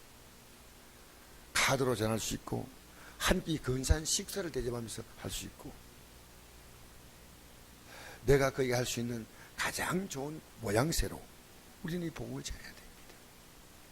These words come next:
할렐루야. 내가 예수 믿는 게 얼마나 귀합니까? 시몬은 이랬습니다. 예수님을 만나는 순간에 그는 "이제 죽어도 좋습니다."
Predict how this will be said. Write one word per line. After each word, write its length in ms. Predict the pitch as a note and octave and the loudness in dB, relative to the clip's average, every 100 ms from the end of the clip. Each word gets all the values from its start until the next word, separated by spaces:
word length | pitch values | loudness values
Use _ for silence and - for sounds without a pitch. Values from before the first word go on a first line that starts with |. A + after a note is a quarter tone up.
| - - - - - - - - - | -20 -20 -20 -20 -20 -20 -20 -18 -10
할렐루야. 520 | - C#2+ E2+ G#2 G2+ - - - - - - - - - - - - - - - - - - - | -4 -4 -4 -6 -8 -14 -20 -20 -20 -20 -20 -20 -20 -20 -20 -20 -20 -20 -20 -20 -20 -20 -20 0
내가 240 | - D#3 D3+ | 8 12 12
예수 240 | C3+ - | 12 8
믿는 240 | C3+ B2 A#2+ | 4 2 2
게 80 | |
얼마나 280 | A2+ G#2+ G2 | 0 -2 -4
귀합니까? 340 | - - - - - - - - - - - - - - - - - - - - - - - - - - - - - - - - - - - - - - - - - | -6 -10 -12 -16 -18 -18 -20 -20 -20 -18 -18 -18 -20 -20 -18 -18 -18 -18 -18 -20 -18 -18 -18 -18 -20 -20 -20 -20 -20 -20 -18 -20 -20 -20 -20 -20 -20 -18 -18 -12 2
시몬은 540 | - - D#3 D3+ C3+ | 4 8 10 8 8
이랬습니다. 560 | B2 A#2 - G2+ F#2 - | 4 2 0 -2 -6 2
예수님을 400 | B2 - D#3+ C3+ | 6 6 4 4
만나는 340 | D3+ D#3 C#3 | 4 6 4
순간에 420 | B2 C3+ B2+ A#2 G#2+ | 0 -2 0 0 -2
그는 240 | A2+ F#2 - - - - - D#3+ | -4 -6 -10 -18 -20 -20 -10 4
"이제 500 | F3 E3 A3+ A3+ A3 - | 6 12 12 12 12 6
죽어도 500 | - A3 F#3 F3+ E3+ | -4 -2 0 0 0
좋습니다." 640 | - A2 - A2 F#2+ - | 4 4 6 6 6 2